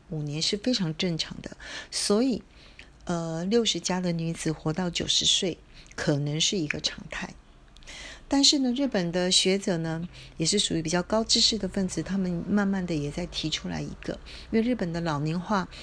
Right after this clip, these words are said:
呃，非常的普遍，他们八十几岁的人呢，哦，到处都是，而且都很活力十足，所以他们已经在思考，其实一百岁以上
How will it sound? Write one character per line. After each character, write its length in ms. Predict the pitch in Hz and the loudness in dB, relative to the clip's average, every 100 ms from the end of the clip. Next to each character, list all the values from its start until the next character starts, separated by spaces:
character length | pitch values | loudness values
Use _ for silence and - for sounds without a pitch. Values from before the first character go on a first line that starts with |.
| - - | -16 -2
呃， 140 | 170 | 0
非 180 | 170 233 | 4 2
常 240 | 233 180 | 4 0
的 220 | 175 185 175 | 2 2 0
普 240 | - - | -4 -6
遍， 280 | - 214 202 - - - - - | -2 -2 -2 -8 -18 -16 -16 -8
他 140 | - 254 | 2 4
们 100 | 240 | 4
八 180 | 269 | 2
十 140 | 262 233 | 2 0
几 180 | - 165 | -2 -2
岁 320 | - 220 196 | 0 2 2
的 160 | 185 170 | 0 -2
人 280 | 170 156 | -2 -2
呢， 240 | 170 170 175 | -2 -2 -2
哦， 160 | 170 170 | -4 -2
到 160 | 196 180 | 0 0
处 160 | - | -2
都 160 | 170 175 | 0 0
是， 160 | 180 - | 0 0
而 80 | 170 | -2
且 160 | - 156 | -2 -4
都 120 | 175 | -6
很 380 | - 160 147 135 | -2 -2 -2 -4
活 220 | - 160 | -2 0
力 160 | 185 | 4
十 260 | 165 - 151 | 4 4 2
足， 300 | 156 151 151 - - - - | -2 -4 -4 -8 -16 -16 -4
所 180 | - 226 | 0 2
以 20 | |
他 140 | 233 | 2
们 100 | 247 | 2
已 60 | 190 | 0
经 180 | 156 196 | 0 -2
在 140 | 208 | -2
思 260 | 180 - 196 | -2 -4 -4
考， 240 | - - - - - - | -6 -14 -14 -14 -14 -2
其 320 | - - 185 | 4 6 8
实 380 | 208 - 151 151 - - - - - - - - - - - - | 8 8 6 -4 -10 -20 -20 -20 -20 -20 -20 -20 -20 -20 -20 -4
一 80 | - | 0
百 220 | - 180 | 0 0
岁 300 | - - 185 - - - - - - - - - - - - - | -2 0 -2 -4 -16 -20 -20 -20 -20 -20 -20 -20 -20 -20 -12 -4
以 140 | 151 | 0
上 300 | - - 175 | 2 2 0